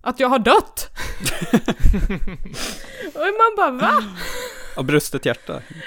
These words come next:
Speaker 1: Nej, men det kom någon och mördade mig i den där lägenheten. <laughs> Så det var så jävla bisarrt, och det var ingenting man var beredd på. Man bara,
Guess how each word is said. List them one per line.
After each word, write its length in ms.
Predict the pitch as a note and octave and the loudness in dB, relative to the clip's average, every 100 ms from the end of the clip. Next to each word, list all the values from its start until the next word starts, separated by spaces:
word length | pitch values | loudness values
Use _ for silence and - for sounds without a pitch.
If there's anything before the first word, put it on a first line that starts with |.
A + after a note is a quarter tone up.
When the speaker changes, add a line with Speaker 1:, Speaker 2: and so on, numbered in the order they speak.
| - - | -16 -8
Speaker 1:
Nej, 320 | D4 D#4 D#4 | -4 -2 0
men 120 | B3+ | -2
det 80 | G#3 | -2
kom 180 | G4+ F4+ | -4 -2
någon 180 | C#4 | -2
och 60 | A3 | 0
mördade 400 | A3 G3+ F#3 C#4+ | 0 0 0 -2
mig 320 | C#4+ F3+ F#3 - | -2 -4 -6 -8
i 100 | G3 | -8
den 120 | F#3 | -6
där 160 | F3+ | -6
lägenheten. 560 | - G3 A3 C#4 C4 A3+ _ _ _ - - - | -6 -6 -8 -8 -8 -12 _ _ _ -20 -18 -8
<laughs> 200 | F#4+ - | -6 4
Så 220 | F#4 F#4 | 4 4
det 80 | F4 | -2
var 120 | F4 | -4
så 100 | F4+ | -4
jävla 200 | E4+ C#4+ | -2 -2
bisarrt, 380 | C4 A#3+ D4+ D4+ | -2 -4 -4 -4
och 60 | B3 | -6
det 80 | C4 | -8
var 60 | |
ingenting 580 | G3+ C4 B3+ B3+ D4 C4 | -8 -6 -4 -4 -4 -4
man 140 | A3+ | -2
var 100 | G#3 | -2
beredd 340 | F#3 G#3+ C#4+ B3+ | -2 -2 -4 -4
på. 120 | F#3+ | -6
Man 120 | A#3+ | -4
bara, 140 | F#3+ | -6